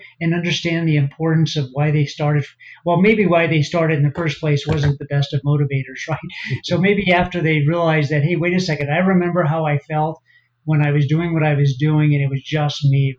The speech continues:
right? This is all about, it's my time." <laughs> You know, it's a, it's kind of a team sport if you want it to be a team sport, but if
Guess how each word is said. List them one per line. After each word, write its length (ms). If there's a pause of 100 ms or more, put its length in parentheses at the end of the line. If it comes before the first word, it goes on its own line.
right? 140
This 160
is 80
all 220
about, 320
it's 240
my 220
time." 280 (240)
<laughs> 100 (320)
You 140
know, 220 (320)
it's 160
a, 120 (260)
it's 120
kind 160
of 80
a 80
team 220
sport 360
if 120
you 80
want 220
it 40
to 80
be 100
a 120
team 180
sport, 480 (400)
but 180
if 180